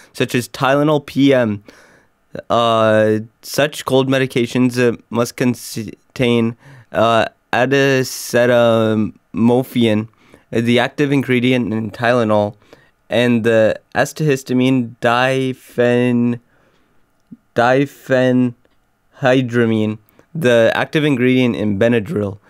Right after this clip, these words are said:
Cheese samples obtained in North Dallas contained between two and eight percent heroin, in contrast to the thirty percent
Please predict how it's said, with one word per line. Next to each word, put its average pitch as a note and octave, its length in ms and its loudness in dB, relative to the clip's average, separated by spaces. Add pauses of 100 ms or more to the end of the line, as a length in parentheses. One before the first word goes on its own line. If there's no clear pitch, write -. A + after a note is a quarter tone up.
(200)
Cheese E3+ 380 -2
samples C#3 640 0 (480)
obtained A#2+ 600 0
in A2+ 160 2
North A2+ 280 -2
Dallas A2+ 500 0
contained A2+ 640 -2
between A2 500 -2
two D3 380 4
and A#2 120 2
eight A#2 180 2
percent B2 340 -4
heroin, G#2+ 500 0 (460)
in B2+ 160 0
contrast C#3 720 -2
to C#3 100 0
the A#2 160 0
thirty B2+ 380 0
percent B2 640 -4